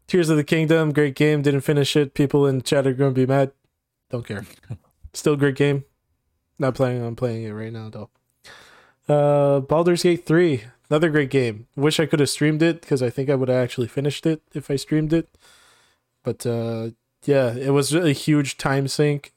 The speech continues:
Speaker 1: and I've been so busy with the house that I couldn't really commit to it. It, I would sit down and be like, "I wanna play Baldur's Gate, but I wanna play for four <laughs> hours at least." And I was like, "I,
Speaker 2: Yeah.
Speaker 1: I ain't got time for that."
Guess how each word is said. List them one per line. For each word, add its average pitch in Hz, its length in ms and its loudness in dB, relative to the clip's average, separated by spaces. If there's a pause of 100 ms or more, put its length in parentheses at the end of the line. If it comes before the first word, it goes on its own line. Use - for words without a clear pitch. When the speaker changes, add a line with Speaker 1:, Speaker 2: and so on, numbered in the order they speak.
(240)
Speaker 1:
and 123 400 -2
I've 131 240 -6
been 123 140 -2
so 131 240 0
busy 127 280 0
with 127 160 -2
the 113 100 -10
house 120 320 -6
that 117 140 -8
I 117 60 -8
couldn't 120 280 -12
really 120 200 -8
commit 117 360 -12
to 123 180 -8
it. 120 100 -14 (580)
It, 147 240 -4
I 165 200 2
would 180 180 2
sit 190 300 0
down 175 260 2
and 165 100 0
be 147 120 2
like, 131 180 2
"I 151 80 4
wanna 180 160 2
play 139 180 0
Baldur's 156 440 0
Gate, 113 320 -6 (580)
but 139 100 2
I 143 80 4
wanna 175 220 2
play 180 220 0
for 160 160 0
four 127 300 0
<laughs> - 20 0
hours 120 680 -4
at 127 140 -6
least." 151 500 -2 (460)
And - 40 -6
I - 20 -2
was 113 120 -6
like, 110 140 -8
"I, 160 280 2
Speaker 2:
Yeah. 113 200 -6
Speaker 1:
I 127 60 -2
ain't 147 260 0
got 123 300 -4
time 170 220 0
for 139 120 -8
that." 110 340 -6